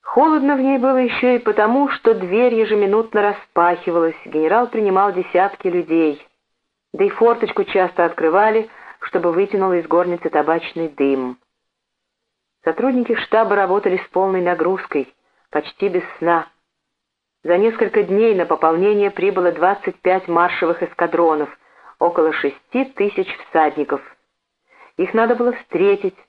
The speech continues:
распределить по подразделениям, с учётом военной подготовки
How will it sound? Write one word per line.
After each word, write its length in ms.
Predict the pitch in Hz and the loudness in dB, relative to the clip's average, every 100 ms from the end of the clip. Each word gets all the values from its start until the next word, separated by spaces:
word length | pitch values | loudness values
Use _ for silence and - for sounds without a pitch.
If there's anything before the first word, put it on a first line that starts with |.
| _ _ _ | _ _ _
распределить 680 | - 175 175 175 190 220 226 | -4 -2 -2 0 2 2 0
по 100 | - | -2
подразделениям, 960 | 196 180 175 165 160 165 165 160 160 160 _ _ _ _ | -2 -2 -2 -2 0 2 2 0 -2 -6 _ _ _ _
с 40 | 151 | -6
учётом 380 | 147 185 185 170 | 0 0 0 0
военной 360 | 165 170 165 | 2 2 0
подготовки 800 | 160 151 139 - 208 - 220 226 | -4 -4 -2 0 -2 0 -4 -4